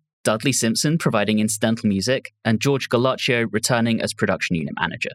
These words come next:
The only new face among our major players behind the scenes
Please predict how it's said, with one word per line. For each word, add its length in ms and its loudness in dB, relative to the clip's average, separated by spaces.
The 140 2
only 460 2
new 280 2
face 320 0
among 260 2
our 100 0
major 380 0
players 380 0
behind 340 2
the 40 0
scenes 440 0